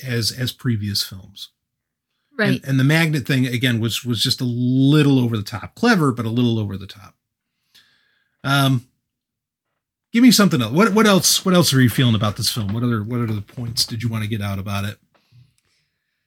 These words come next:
Speaker 2: So that scene I was talking about at the beginning with Vin Diesel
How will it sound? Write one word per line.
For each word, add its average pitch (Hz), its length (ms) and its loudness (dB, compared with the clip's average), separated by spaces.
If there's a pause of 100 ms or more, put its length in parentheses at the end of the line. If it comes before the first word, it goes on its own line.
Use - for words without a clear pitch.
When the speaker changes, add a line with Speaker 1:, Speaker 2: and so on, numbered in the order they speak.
(260)
Speaker 2:
So 330 200 -2
that 339 220 0
scene 339 260 -2
I 302 60 2
was 285 140 -2
talking 247 400 0
about 214 340 -2 (100)
at 220 140 -6
the 220 80 -4
beginning 202 520 0
with 185 160 -2
Vin 214 260 2
Diesel 196 580 -2